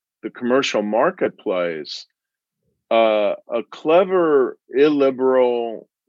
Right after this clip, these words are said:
on its way to becoming authoritarian government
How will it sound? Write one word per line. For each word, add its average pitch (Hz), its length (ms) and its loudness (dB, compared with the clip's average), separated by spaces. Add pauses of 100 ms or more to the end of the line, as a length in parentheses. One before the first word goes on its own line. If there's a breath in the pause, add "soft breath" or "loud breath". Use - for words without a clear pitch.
on 120 200 -2
its 120 240 -8
way 120 200 -2
to 120 100 -4
becoming 131 600 -4
authoritarian 117 880 -6
government 110 680 -4